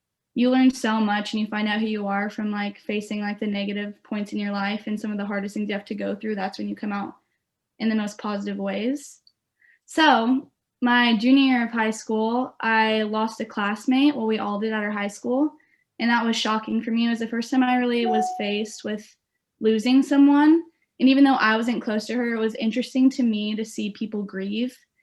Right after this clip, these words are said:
and see people so upset and heartbroken and losing someone so pure and someone who got along with, like, anyone. And what I really faced with that was I completely lost my faith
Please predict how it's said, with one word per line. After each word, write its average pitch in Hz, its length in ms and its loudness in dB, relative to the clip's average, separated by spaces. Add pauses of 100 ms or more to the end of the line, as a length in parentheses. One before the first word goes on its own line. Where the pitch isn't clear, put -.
(320)
and 226 120 2
see 247 120 -2
people 226 420 -2
so 220 360 0
upset 214 440 -4
and 208 140 -2
heartbroken 214 640 -4
and 214 100 -2
losing 202 320 -4
someone 208 400 -4
so 202 220 -6
pure 208 580 -6 (420)
and 214 120 -2
someone 220 340 0
who 202 220 -2
got 208 140 -4
along 208 260 -4
with, 202 120 -8 (220)
like, 202 240 -8
anyone. 226 600 2 (1120)
And 233 540 0 (640)
what 240 100 4
I 262 120 8
really 285 200 6
faced 240 320 0
with 240 160 -2
that 220 420 2
was 214 680 -2
I 220 240 2
completely 226 580 0
lost 214 260 -4
my 202 160 -2
faith 208 560 -8